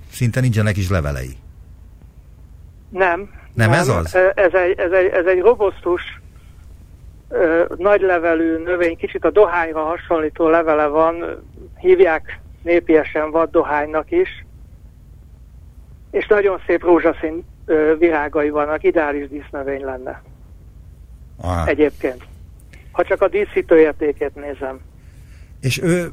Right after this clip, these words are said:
Speaker 1: mármint ez a növény véletlenül kerülhetett Magyarországra, vagy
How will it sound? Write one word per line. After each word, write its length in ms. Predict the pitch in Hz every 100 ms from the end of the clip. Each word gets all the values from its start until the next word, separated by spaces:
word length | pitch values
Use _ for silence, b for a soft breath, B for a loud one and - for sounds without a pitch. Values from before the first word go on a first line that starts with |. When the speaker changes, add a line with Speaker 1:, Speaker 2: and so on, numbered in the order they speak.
| -
Speaker 1:
mármint 420 | 131 139 139 131
ez 100 | 135
a 60 | 139
növény 400 | 143 139 139 131
véletlenül 540 | 120 131 127 131 135
kerülhetett 520 | 127 131 135 131 131 117
Magyarországra, 760 | 127 131 131 127 170 156 143
vagy 280 | 139 139